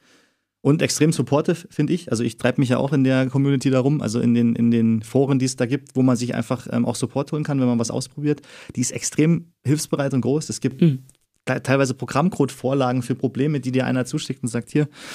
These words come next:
Speaker 1: ähm, die kannst du nutzen, da haben wir schon was gebaut.“ Das ist von Cisco validiert, weil das haben mehrere zusammen gemacht und so. Das ist einfach, das ist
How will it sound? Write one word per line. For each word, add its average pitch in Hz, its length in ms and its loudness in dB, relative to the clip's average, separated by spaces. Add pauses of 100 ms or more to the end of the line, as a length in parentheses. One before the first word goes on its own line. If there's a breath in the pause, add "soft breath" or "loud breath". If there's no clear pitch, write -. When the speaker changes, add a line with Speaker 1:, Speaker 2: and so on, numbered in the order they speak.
(320 loud breath)
Speaker 1:
ähm, 120 120 4
die 127 80 0
kannst 131 260 -2
du - 20 2
nutzen, 143 300 0
da 123 80 2
haben 135 80 2
wir 139 80 0
schon 131 140 -2
was 123 140 -2
gebaut.“ 131 320 2
Das 135 140 -2
ist 131 120 -4
von 139 140 0
Cisco - 300 0
validiert, 131 460 2
weil 120 80 2
das 123 140 0
haben 131 80 4
mehrere 135 340 2
zusammen 135 320 0
gemacht 165 320 0
und 139 80 0
so. 131 100 2
Das 127 140 -2
ist 120 100 -6
einfach, - 300 -6
das - 220 -10
ist - 280 -8